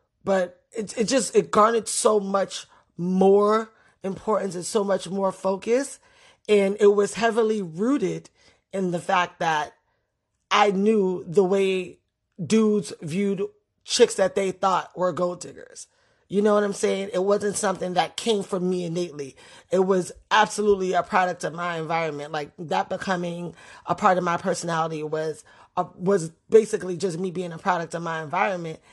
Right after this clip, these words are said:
And as a result, as a result, I can absolutely say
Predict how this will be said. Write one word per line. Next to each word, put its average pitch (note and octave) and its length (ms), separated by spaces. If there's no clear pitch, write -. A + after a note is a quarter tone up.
And F3+ 560
as G#3 220
a F#3+ 100
result, E3+ 1080
as G3+ 220
a F3+ 80
result, E3 580
I F3+ 80
can F3+ 280
absolutely F#3+ 760
say D#3+ 600